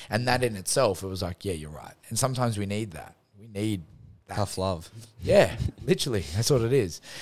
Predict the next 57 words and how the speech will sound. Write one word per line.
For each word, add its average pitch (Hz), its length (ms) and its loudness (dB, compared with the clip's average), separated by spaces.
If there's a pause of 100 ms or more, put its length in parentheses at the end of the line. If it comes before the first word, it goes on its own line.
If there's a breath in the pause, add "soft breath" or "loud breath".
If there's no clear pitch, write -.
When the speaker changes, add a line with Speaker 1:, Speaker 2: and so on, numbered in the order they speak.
(200 loud breath)
Speaker 1:
Rather 107 320 4
than, 98 400 -2
you 95 120 -6
know, 90 140 -6
him 92 340 -10
feeding 95 360 -4
it 80 140 -10
like, 73 180 -16
"Oh, 110 220 -2
yeah, 92 240 -6
you 90 220 -4
know, 92 140 -6 (100)
fuck 98 240 -8
him 104 340 -4
and 87 260 -8
this, 104 200 -12
that." 104 300 -6
It 92 120 -4
was 90 200 -8
like, 92 320 -8 (180)
I 98 40 -12
don't 107 160 -2
need 104 180 -4
someone 101 220 -2
to 87 60 -4
feed 117 320 2
it. 87 160 -2
I 95 60 -6
need 92 200 -6
someone 98 220 -6
to 87 60 -8
help 95 180 -6
me 85 160 -12 (300)
unpack 95 420 -6
it 80 100 -12
and 87 120 -12
look 107 160 -14
at - 120 -20
it. - 60 -20 (460 loud breath)
Speaker 2:
Yeah. 101 240 2
Speaker 1:
The 107 80 -6
amount 113 220 2
of 101 60 0
times, 110 360 2
the 98 60 -6
realizations 95 640 0
I've 95 140 -2
had 98 120 -4
in 92 80 -4
that 87 180 -10
room 87 280 -10
of, 85 160 -12
like, 85 180 -12 (540)
big 95 240 -4
things, 85 560 -12
you 87 120 -12
know. 87 180 -10